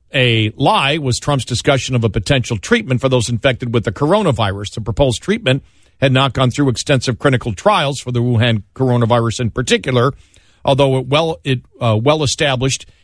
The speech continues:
in use for malaria patients, and many doctors are hoping to continue its use for the novel coronavirus. While New York Governor Andrew Cuomo is so bullish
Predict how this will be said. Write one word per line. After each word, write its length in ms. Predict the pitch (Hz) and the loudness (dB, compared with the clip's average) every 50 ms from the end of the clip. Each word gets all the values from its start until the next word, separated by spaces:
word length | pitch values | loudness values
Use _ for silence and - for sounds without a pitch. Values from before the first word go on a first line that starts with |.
| _ - | _ 0
in 160 | - 139 131 | 2 4 4
use 220 | 127 139 156 147 - | 4 4 2 0 0
for 100 | - 127 | -2 0
malaria 480 | 123 123 120 147 190 208 175 139 120 | 0 2 2 2 2 2 2 0 0
patients, 480 | - - 123 120 110 - 156 160 143 - | 0 0 0 0 0 0 -2 -2 -2 0
and 140 | - 127 123 | 0 2 2
many 180 | 135 143 151 | 2 2 0
doctors 380 | 131 139 135 135 113 135 117 107 | 2 2 2 2 0 0 0 2
are 80 | 120 | 2
hoping 280 | 104 135 131 - 131 120 | 2 2 2 2 0 0
to 40 | 117 | 0
continue 460 | 101 - 117 107 - 226 214 170 127 | 0 0 0 2 2 2 2 2 0
its 160 | 120 104 - - | 0 0 0 0
use 260 | 123 127 135 - - - - - _ _ - - _ _ _ _ _ | 2 2 2 0 -2 -4 -8 -20 _ _ -20 -20 _ _ _ _ _
for 160 | - - 139 | 0 2 2
the 280 | 131 131 131 127 123 123 - | 4 4 4 2 2 -2 0
novel 360 | 135 135 135 135 123 127 127 | 0 2 2 2 2 0 -4
coronavirus. 1000 | - - - 135 147 160 151 139 127 110 180 208 208 175 113 90 98 - - - - _ | -4 -4 -2 0 2 2 2 2 2 2 2 0 0 -2 -6 -6 -6 -6 -6 -8 -12 _
While 360 | - 113 123 131 127 123 123 | -4 0 2 2 2 2 2
New 120 | 120 139 170 | 2 2 2
York 220 | 170 156 143 110 | 2 2 0 0
Governor 260 | 156 147 135 139 143 | 0 -2 0 0 -2
Andrew 320 | - 143 143 135 123 120 - | 0 0 0 0 0 -2 -2
Cuomo 380 | - - 247 247 202 147 156 - | 0 0 2 2 2 0 0 0
is 200 | - 135 - - | -2 -4 -2 0
so 160 | - 190 190 | 2 2 2
bullish 600 | 151 120 104 - 269 320 247 160 151 139 - - | 0 0 2 2 2 2 2 0 -4 -4 -8 -12